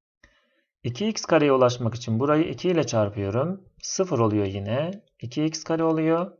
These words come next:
ve otuz iki oluyor. İki x kareye ulaştım. Bu dursun. Şimdi neye ulaşmalıyım? Eksi Y küpe. Öncelikle y'nin küpüne ulaşalım.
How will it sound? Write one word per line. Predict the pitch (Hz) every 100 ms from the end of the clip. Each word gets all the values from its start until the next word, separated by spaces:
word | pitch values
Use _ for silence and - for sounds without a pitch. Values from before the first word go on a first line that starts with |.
| _ _ _ -
ve | 151 165
otuz | - 123 131 120
iki | 120 113
oluyor. | 95 98 107
İki | 127 - 170
x | 165 -
kareye | 139 139 165
ulaştım. | 127 104 - - _ _ _ _ _ _ -
Bu | 147
dursun. | 107 - - _ _ _ _ _
Şimdi | - 160 151
neye | 175
ulaşmalıyım? | 160 123 117 117 110 139 180 - _ _ _ _ _
Eksi | 127 - -
Y | 160 107
küpe. | 110 104 107 _ _ _ _ _ _ _ _ _ _ _ _
Öncelikle | 151 185 175 160 190
y'nin | 175 147 156 165
küpüne | 127 135 131
ulaşalım. | 113 98 104 98 113